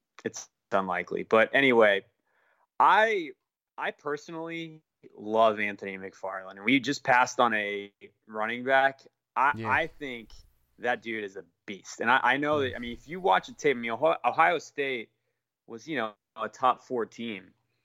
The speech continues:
Speaker 1: and he absolutely killed them. If you, you go back and watch the tape, I think this was like,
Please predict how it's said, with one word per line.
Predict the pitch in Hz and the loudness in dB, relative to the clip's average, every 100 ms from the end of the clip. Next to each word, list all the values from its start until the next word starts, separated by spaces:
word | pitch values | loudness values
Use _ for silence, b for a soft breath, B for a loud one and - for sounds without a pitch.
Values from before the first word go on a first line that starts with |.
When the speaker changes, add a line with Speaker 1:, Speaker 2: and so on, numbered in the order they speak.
| - - - | -20 -10 0
Speaker 1:
and | 104 104 104 104 101 98 - _ _ _ | 2 2 2 0 -2 -8 -16 _ _ _
he | - - 165 143 117 104 _ _ _ - | -12 -2 0 2 0 -4 _ _ _ 0
absolutely | 127 135 - 123 113 110 107 | 2 2 -4 -12 -10 -12 -14
killed | 101 - 123 113 | -16 -2 0 0
them. | 98 101 | -4 -14
If | - | -18
you, | - _ _ | -20 _ _
you | 123 | -4
go | 131 127 | 0 4
back | 120 117 117 | 6 4 2
and | 107 | -8
watch | 107 110 - - | -4 -4 -6 -10
the | |
tape, | 113 107 | -6 -6
I | |
think | 107 156 | -6 -10
this | 147 - | -10 -12
was | 113 | -8
like, | 107 104 95 - | -4 -2 -4 -10